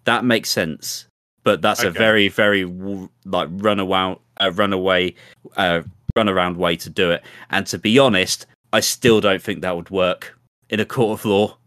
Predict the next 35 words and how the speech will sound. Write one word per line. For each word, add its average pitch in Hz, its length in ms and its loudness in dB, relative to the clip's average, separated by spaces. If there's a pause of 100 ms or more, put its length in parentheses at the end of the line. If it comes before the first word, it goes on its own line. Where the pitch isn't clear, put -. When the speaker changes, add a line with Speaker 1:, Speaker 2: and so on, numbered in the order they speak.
(240)
Speaker 2:
I 147 280 -12
Speaker 1:
I 95 80 0
Speaker 2:
don't. 104 120 0
Speaker 1:
really 113 320 4
don't. 98 400 0 (440)
Speaker 2:
I, 131 100 4
I, 135 320 4
I, 135 120 4
I 131 40 2
still 131 240 -6
struggle 92 400 -8
with 76 140 -10
it. 76 140 -16 (120)
I 107 60 -4
really 104 260 -6
do, 80 220 -8 (100)
because, 101 560 -2
um, 95 480 -2 (380)
yeah, 120 180 4
I, 101 280 4
I, - 40 -2 (480)
Nin-, 120 260 2
Nintendo 120 440 2
are 98 80 0
ruthless 98 420 -6
with 76 80 -16
this 85 120 -8
sort 78 180 -6
of 78 60 -16
thing. 73 420 -8
I, 92 140 -2
I, 92 240 -4 (340)
I 120 80 4
mean, 120 280 2 (440)
hey, 139 320 2